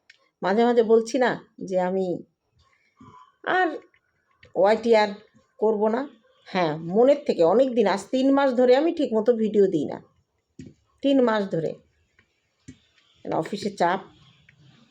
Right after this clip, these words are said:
মাঝে মাঝে যখন ইচ্ছা করে দিই, নিজের ইচ্ছা মতো,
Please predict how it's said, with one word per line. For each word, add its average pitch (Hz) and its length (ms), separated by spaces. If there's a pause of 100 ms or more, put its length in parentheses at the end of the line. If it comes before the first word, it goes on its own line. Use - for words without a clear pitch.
(320)
মাঝে 240 260
মাঝে 247 220
যখন 233 240
ইচ্ছা 220 240
করে 214 220
দিই, 214 280 (460)
নিজের 208 320
ইচ্ছা 214 300
মতো, 185 400